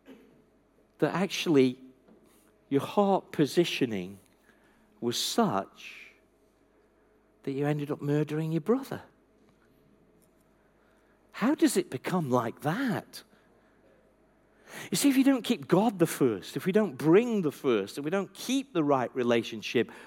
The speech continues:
we can open the door to so many other things. Hebrews eleven, verse four tells us that Abel gave his offering in faith. He didn't know how the rest of the flock was gonna go.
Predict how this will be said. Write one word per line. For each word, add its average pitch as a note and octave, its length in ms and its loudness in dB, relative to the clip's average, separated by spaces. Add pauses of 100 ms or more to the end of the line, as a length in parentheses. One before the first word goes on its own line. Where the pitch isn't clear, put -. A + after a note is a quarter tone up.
we D3+ 80 -4
can C#3+ 240 -2
open F3+ 380 2
the G#3+ 80 2
door C3 420 2 (340)
to - 80 -8
so D3 300 2
many F3 380 0
other B2+ 260 4
things. D3 560 0 (160)
Hebrews D#3+ 420 2
eleven, C3+ 460 4 (240)
verse C#3 220 2
four E3+ 260 4
tells B2+ 340 0
us B2+ 120 -8
that - 240 0
Abel D3 640 2 (280)
gave D#3+ 340 6
his F#3 180 0
offering D#3+ 380 2
in F#3+ 180 2
faith. D4 520 -2 (680)
He D#4 160 10
didn't F#4 220 0
know A3 140 4
how F3+ 140 6
the D3+ 100 2
rest D3+ 280 4
of D3 60 0
the C3+ 60 0
flock C3+ 320 2
was C3 140 -6
gonna A#2+ 220 -2
go. G#3+ 320 0